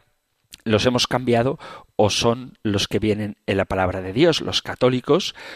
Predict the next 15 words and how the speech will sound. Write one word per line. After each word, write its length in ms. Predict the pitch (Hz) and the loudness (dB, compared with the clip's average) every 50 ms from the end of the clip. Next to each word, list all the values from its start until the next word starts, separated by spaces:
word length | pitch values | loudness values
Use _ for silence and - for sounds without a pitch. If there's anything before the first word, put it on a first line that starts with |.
| - - - | -18 -8 -4
consideramos 800 | - 104 98 - - 135 131 151 143 143 135 143 165 170 - - | -2 0 0 2 2 4 4 6 6 4 4 2 -2 -4 -6 -6
que 560 | _ - - 113 120 135 143 156 - _ _ - | _ -2 2 2 4 4 2 0 -2 _ _ -8
la 1080 | 110 104 98 95 95 95 92 92 92 92 92 92 92 92 90 90 90 87 87 82 82 - - - _ _ _ _ _ _ - | -6 -4 -2 -2 -2 -2 -2 -2 -2 -2 -2 -2 -4 -4 -6 -8 -8 -10 -12 -14 -16 -18 -20 -20 _ _ _ _ _ _ -8
norma 500 | 104 110 127 131 131 127 117 120 120 - - - - - _ - | 0 2 2 2 2 -2 -4 -6 -8 -8 -12 -20 -20 -20 _ -16
"no 280 | 104 104 110 123 127 | -12 -4 0 0 0
tendrás 520 | - - 123 117 120 120 117 123 117 - - - _ | 2 0 -2 -2 0 0 0 0 0 -2 -4 -2 _
otro 360 | - 123 - - 123 120 113 | 0 0 0 0 -2 0 0
Dios" 560 | 110 120 135 139 127 117 - - - - - _ _ _ _ _ _ _ _ _ _ _ _ | 2 2 4 4 2 2 -2 -6 -8 -10 -12 _ _ _ _ _ _ _ _ _ _ _ _
junto 760 | _ - - - 135 127 120 - _ - 113 104 - - _ _ | _ -8 -2 0 0 0 0 -4 _ 0 0 0 -2 -4 _ _
a 200 | - 117 107 - _ _ | -2 -2 -2 -2 _ _
"no 300 | 117 120 127 131 143 143 | -16 -12 -2 0 0 0
te 160 | - - 127 | 2 2 2
harás 500 | 120 120 135 135 117 - - - - _ _ _ _ | 4 4 2 2 0 -2 -4 -8 -10 _ _ _ _
imágenes" 840 | - - 95 98 120 151 143 - - 123 120 131 143 - - - - _ _ | -8 -8 -2 0 0 0 0 -4 -6 -6 -6 -6 -8 -8 -10 -12 -14 _ _
es 360 | - 117 123 - - - - | -2 -2 0 -2 -4 -8 -12